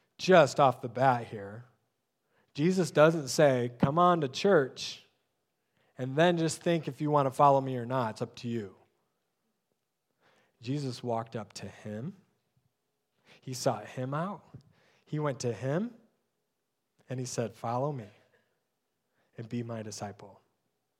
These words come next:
That is very imperative for us to understand because so many people have this concept that we are the ones that have to figure it out to go to God.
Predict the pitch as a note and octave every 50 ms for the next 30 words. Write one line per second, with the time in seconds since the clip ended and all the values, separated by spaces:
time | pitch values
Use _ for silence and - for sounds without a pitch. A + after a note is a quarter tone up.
0 | _ _ _ _ _ _ _ _ _ _ _ _ _ _ _ _ _ - C#3 D3
1 | C#3 B2 A#2 C#3 D3 D#3 D#3 C#3+ B2 A#2 - C3+ C#3+ C#3 C#3+ C3+ A#2 G#2+ - B2+
2 | A#2 A#2 A#2 - - A#2+ A2 G#2+ G2+ - - C3 B2 A2+ G#2+ G#2 G#2+ - A#2 A2
3 | - - - - - D3 C#3 C#3+ D3+ D#3 D#3+ D3+ D3 C#3+ C3 B2 C#3+ C3 B2 B2+
4 | A#2+ B2 A2+ A#2 A#2+ B2 - - - C#3+ C#3 E3 E3 D#3+ - - A2+ G#2 G2+ G2+
5 | - - _ _ _ - _ _ - A#2 A2+ A2+ A#2+ C#3 D#3 E3 E3 C#3 B2 A2+
6 | A2+ A2+ A2 A2 A2 A2 - - - - _ - B2+ B2 A#2+ - G#2 - - -
7 | C3+ C3 C3 C3 C3 B2 B2+ B2+ C3 B2 A#2+ - - - - - B2 A#2 A2 A2
8 | G#2 G2+ A2+ A2 G#2+ G#2 G#2 G2+